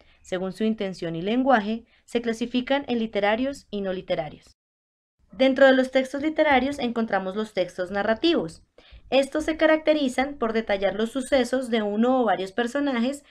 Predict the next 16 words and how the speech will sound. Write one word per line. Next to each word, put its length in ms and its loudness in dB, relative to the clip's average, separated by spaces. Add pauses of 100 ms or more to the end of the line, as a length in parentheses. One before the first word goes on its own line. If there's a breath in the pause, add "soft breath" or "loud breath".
(200 loud breath)
situados 560 2
en 160 0
uno 320 2
o 40 2
varios 320 0
espacios 580 0
y 120 -2
a 60 2
lo 100 2
largo 300 0
de 80 -2
un 80 -4
periodo 280 0
de 100 0
tiempo 340 -6
determinado. 800 0